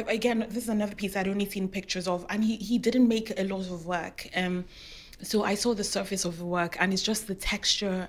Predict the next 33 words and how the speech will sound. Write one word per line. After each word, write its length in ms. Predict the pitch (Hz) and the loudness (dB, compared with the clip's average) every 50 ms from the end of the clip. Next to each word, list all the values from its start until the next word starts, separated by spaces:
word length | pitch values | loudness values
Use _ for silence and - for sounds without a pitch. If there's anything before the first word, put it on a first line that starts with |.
| - - | -4 -4
and 300 | 170 180 175 175 175 170 - - - - | -4 -2 -2 -4 -6 -8 -12 -18 -10 -4
just 180 | - 208 208 - | -2 -2 -2 0
how 220 | 214 214 208 202 | 2 2 2 0
subtle 440 | 202 - - 214 202 - - 208 196 | 0 -2 -2 -2 -2 -2 -2 -2 -2
it 160 | 190 190 - | -2 -2 0
is 220 | 190 185 190 185 | 0 0 0 -2
in 120 | 196 185 185 | -2 -2 -2
the 60 | 185 | -2
sense 220 | - 202 196 196 | 0 0 0 0
that 140 | 190 185 - | 0 -2 -2
it's 180 | 170 175 - - | -2 -2 -2 -2
not 200 | 202 202 190 - | -2 -2 -2 0
distracting 680 | 185 180 - - - 202 185 - - - - 185 180 180 | 0 2 4 6 8 6 6 6 4 -2 -2 0 0 0
from 340 | - - 185 170 170 170 - - - - - | 0 0 0 0 0 -2 -6 -10 -18 -16 -8
what, 240 | - 175 190 185 185 - - - - | 4 6 8 8 6 4 -4 -12 -6
what 220 | 185 190 190 185 | -2 0 0 0
he's 280 | 190 - 190 180 165 - | 0 0 -2 -2 -2 -4
painting, 640 | - - 190 185 190 202 - 247 262 285 294 311 - - - - - - - - - - - - | -6 -4 -2 -2 -2 -2 0 2 4 4 4 4 0 -6 -16 -16 -16 -16 -16 -16 -18 -18 -4 0
but 140 | 220 208 208 | 2 2 4
it's 100 | 214 - | 4 4
just 480 | - 240 240 - - - - 190 190 | 4 4 4 0 -4 -8 -10 -4 0
the 100 | 214 220 | 2 2
brush 460 | 214 - - 202 208 208 - - - | 2 2 0 -2 2 4 4 4 4
marks 420 | 196 180 170 165 165 165 - - - | 4 2 0 0 -2 -4 -8 -8 -4
and 260 | - 175 185 185 185 | -2 -2 0 0 0
just, 380 | - 208 202 - - - - - | 0 -2 -2 -2 -4 -8 -10 -12
y-, 100 | - 196 - | -12 -10 -8
you 200 | 214 202 190 208 | -4 0 2 2
see 280 | 196 - - 240 240 220 | 0 2 2 2 2 2
his 220 | 202 190 175 175 | 2 0 -2 -4
hand 480 | - - - 190 196 190 185 190 185 - - | -6 -8 -4 -4 -4 -2 -2 -4 -6 -8 -8
present 440 | - - 202 185 175 180 190 180 180 | -6 -4 -2 -2 -2 0 -2 -2 -2
very 480 | 175 170 202 196 190 185 185 190 190 | -2 0 0 2 2 2 2 0 -2